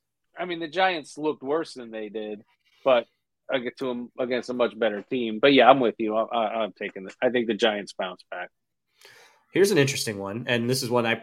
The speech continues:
Speaker 2: I probably would have taken if you would have given it to me or if we, if you would have taken gone the other way. New York Jets, plus nine and a half at Dallas. Uh, I think the Jets cover.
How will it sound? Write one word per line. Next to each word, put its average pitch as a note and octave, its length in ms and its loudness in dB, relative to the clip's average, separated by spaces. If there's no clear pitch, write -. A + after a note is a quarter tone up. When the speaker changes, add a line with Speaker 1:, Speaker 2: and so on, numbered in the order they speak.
Speaker 2:
I C3 100 2
probably B2 520 2
would G#2+ 120 -2
have G#2 100 -6
taken G#2 260 -4
if G2 120 -12
you G#2 80 -6
would G2 100 -4
have - 100 -16
given G#2+ 200 -4
it G2+ 80 -8
to G#2 80 -8
me G2 140 -6
or G2 120 -4
if G2 120 -8
we, G#2 200 -8
if G#2+ 140 -12
you G#2+ 80 -6
would G2+ 80 -6
have - 80 -16
taken G2+ 180 -6
gone G#2 160 -4
the G2+ 120 -6
other G2+ 140 -6
way. G2 180 -4
New D3+ 100 6
York F#3+ 180 6
Jets, C3+ 480 0
plus D#3 300 2
nine C#3+ 200 4
and C3+ 80 4
a A#2+ 60 2
half A2+ 340 2
at A2+ 220 2
Dallas. F2 500 -6
Uh, G2+ 360 0
I D3 300 4
think C3+ 160 -2
the G#2 60 -12
Jets A#2 260 -2
cover. G2 440 -6